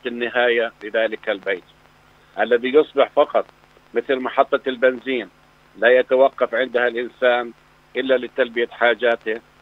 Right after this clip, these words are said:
من مأكل ومشرب ومنام. غياب الحوار بين الأهل والأولاد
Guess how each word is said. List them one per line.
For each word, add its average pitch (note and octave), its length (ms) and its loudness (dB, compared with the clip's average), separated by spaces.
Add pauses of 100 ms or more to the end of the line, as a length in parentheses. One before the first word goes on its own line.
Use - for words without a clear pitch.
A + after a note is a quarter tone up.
(140)
من A2 200 -6
مأكل A2+ 480 0 (100)
ومشرب G#2+ 600 -4
ومنام. G2+ 480 -4 (880)
غياب C#3 320 8
الحوار D3 460 4
بين C3 280 0
الأهل C3 320 0
والأولاد B2 580 0